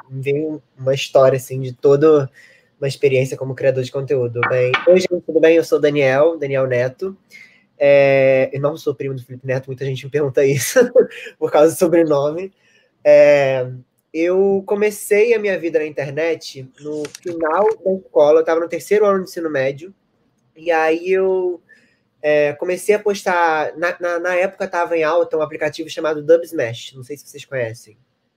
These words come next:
É um aplicativo de dublar, é tipo, não é tipo um TikTok porque não era uma rede social, mas era um aplicativo que você dublava áudios. Aí eu comecei a dublar esses áudios e comecei a mostrar pros meus amigos,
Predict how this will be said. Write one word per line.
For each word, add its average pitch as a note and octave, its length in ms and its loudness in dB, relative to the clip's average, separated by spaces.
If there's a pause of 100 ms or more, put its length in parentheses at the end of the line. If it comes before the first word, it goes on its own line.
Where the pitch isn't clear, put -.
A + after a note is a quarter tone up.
(760)
É B2+ 140 0
um B2 80 0
aplicativo D#3+ 420 0
de E3+ 120 -6
dublar, E3+ 480 4
é D#3 40 4
tipo, G3 760 0
não F#3 180 -2
é A3+ 60 0
tipo - 240 -8
um G#3 40 -4
TikTok G3 440 -2
porque G3+ 160 -8
não F#3 100 -4
era F3+ 120 0
uma F#3 100 -2
rede F3+ 220 -6
social, D#3+ 360 -4
mas C#3 180 -4
era D#3+ 120 0
um - 20 2
aplicativo E3 420 -4
que E3 60 -16
você E3+ 240 -10
dublava E3 440 2
áudios. A#2+ 360 -2 (460)
Aí F3 100 -2
eu F3+ 60 -2
comecei G#3 280 2
a G#3+ 40 4
dublar G3+ 260 4
esses G3 240 -4
áudios G3+ 380 4
e A3 40 -4
comecei G#3 360 -2
a G#3 40 0
mostrar G#3 360 -2
pros G3 180 -8
meus G3+ 160 -2
amigos, G#3 580 -4